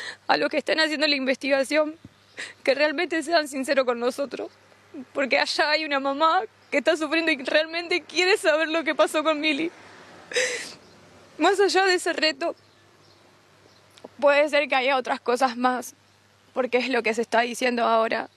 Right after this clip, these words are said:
Y yo no puedo decir más nada porque no tengo información. Pero apenas realmente les digo, les hablo con el corazón. Mientras yo sepa mi hermana lo que pasó, yo voy a ser la que va a salir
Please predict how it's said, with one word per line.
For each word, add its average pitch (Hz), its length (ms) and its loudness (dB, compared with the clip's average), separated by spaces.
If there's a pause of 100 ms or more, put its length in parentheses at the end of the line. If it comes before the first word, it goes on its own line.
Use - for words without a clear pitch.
Y - 80 -4
yo - 120 -2
no 302 120 -2
puedo 302 180 0
decir - 160 -6
más 285 160 -2
nada 269 240 0
porque - 400 -6 (260)
no 269 140 4
tengo 277 180 2
información. 233 720 -2 (200)
Pero 233 320 2 (600)
apenas 330 520 0
realmente 277 540 2
les 240 200 -2
digo, 254 340 0 (160)
les 240 160 0
hablo 247 240 2
con 247 100 0
el 220 60 -4
corazón. 240 600 -6 (480)
Mientras 247 460 0
yo 302 100 -2 (680)
sepa 269 340 0
mi 220 140 -6
hermana 233 320 0
lo 202 140 -4
que - 120 -10
pasó, - 400 -6 (920)
yo 339 320 4
voy 294 180 2
a 294 80 0
ser 285 300 -2 (300)
la 240 180 0
que 240 100 -4
va 247 120 2
a 285 40 -2
salir 254 460 -4